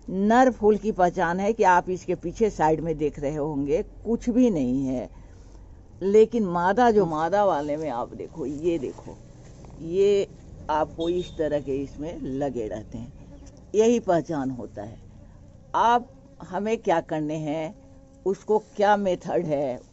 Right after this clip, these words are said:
उसको मैं आपसे यहाँ पर शेयर करना चाह रही हूँ। दोस्तों, आपको एक इस तरह का पेंटिंग वाला ब्रश चाहिए इसके लिए। इसको लेनी है और ये जो आप देख रहे हो मेल फ्लावर, तो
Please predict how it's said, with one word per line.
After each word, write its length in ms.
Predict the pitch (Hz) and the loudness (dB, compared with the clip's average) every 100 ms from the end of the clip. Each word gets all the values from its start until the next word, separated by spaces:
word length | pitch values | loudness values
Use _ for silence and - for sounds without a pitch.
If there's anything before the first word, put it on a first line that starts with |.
| 180 | -8
उसको 320 | 180 - 180 | -6 -6 -6
मैं 200 | 165 147 | -4 -4
आपसे 340 | 127 127 - | -6 -8 -10
यहाँ 220 | 113 131 127 | -8 -8 -8
पर 240 | 113 101 - | -6 -8 -8
शेयर 240 | 117 110 - | -6 -6 -4
करना 280 | 113 104 98 | -6 -6 -8
चाह 280 | - 73 101 | -10 -10 -10
रही 220 | - 95 | -12 -12
हूँ। 180 | 80 123 - - - _ _ _ _ _ _ _ - | -14 -16 -20 -20 -20 _ _ _ _ _ _ _ -16
दोस्तों, 420 | 147 226 - 285 - | -8 -8 -6 -10 -6
आपको 360 | 185 170 - 226 | -4 -4 -6 -2
एक 220 | 190 196 196 | 0 0 -2
इस 180 | 185 - | -8 -6
तरह 240 | 190 170 | -4 -4
का 140 | - 185 | -6 -8
पेंटिंग 500 | - 165 170 175 170 | -6 -6 -6 -8 -6
वाला 240 | 143 151 147 | -6 -6 -8
ब्रश 380 | 147 156 170 - - _ | -6 -4 -6 -8 -20 _
चाहिए 360 | 160 131 143 151 | -8 -6 -6 -6
इसके 300 | 135 - 139 | -8 -8 -8
लिए। 300 | 131 117 120 - _ - - _ _ | -6 -6 -8 -14 _ -20 -20 _ _
इसको 300 | 196 190 - | -14 -8 -4
लेनी 400 | 220 175 180 214 220 | -2 -2 -2 -2 -2
है 260 | 151 147 - - | -2 -4 -6 -6
और 200 | 170 208 | -4 -4
ये 280 | 180 202 220 - - | -2 -2 -2 -6 -18
जो 160 | 143 160 | -10 -6
आप 220 | 156 151 | -4 -4
देख 260 | 151 156 160 | -6 -8 -6
रहे 160 | 147 147 | -6 -6
हो 220 | 160 233 | -6 -6
मेल 360 | 208 170 190 190 | -4 -2 -2 -2
फ्लावर, 420 | - 131 127 151 | -8 -6 -6 -6
तो 120 | 208 | -6